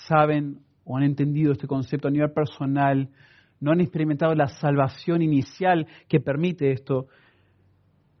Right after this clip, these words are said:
quizás esto ha servido para, nuevamente, resaltar el estándar de Dios. Dios es santo, puro, cero pecado.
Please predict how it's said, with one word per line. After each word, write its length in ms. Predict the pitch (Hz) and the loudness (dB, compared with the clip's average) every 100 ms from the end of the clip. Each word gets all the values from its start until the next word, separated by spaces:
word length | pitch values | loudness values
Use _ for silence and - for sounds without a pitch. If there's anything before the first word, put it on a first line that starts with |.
| _ | _
quizás 300 | 139 175 165 | -2 0 0
esto 180 | 170 | 2
ha 60 | 160 | 0
servido 380 | 151 147 160 160 | 0 0 2 2
para, 340 | 143 139 139 _ _ _ _ _ | 2 0 -2 _ _ _ _ _
nuevamente, 480 | - 143 156 147 131 | -6 -2 0 0 -4
resaltar 520 | 123 123 139 135 175 | -6 -4 -4 0 0
el 120 | 175 | 0
estándar 640 | 143 - 156 147 131 107 - _ _ _ _ _ _ - | -2 -2 -2 -2 -4 -8 -12 _ _ _ _ _ _ -8
de 100 | 123 | -4
Dios. 460 | 131 117 - - _ _ _ _ _ _ | -2 -4 -8 -20 _ _ _ _ _ _
Dios 340 | 131 165 185 175 | -2 0 0 -2
es 140 | 165 - _ | -4 -6 _
santo, 640 | - - 160 151 131 113 - _ _ _ _ _ | -18 -4 -2 -2 -6 -12 -16 _ _ _ _ _
puro, 460 | 196 214 151 107 - _ _ _ | -2 0 -2 -6 -16 _ _ _
cero 460 | - - 220 220 | -14 -2 0 0
pecado. 540 | 220 151 170 165 120 | -2 -4 -2 -2 -4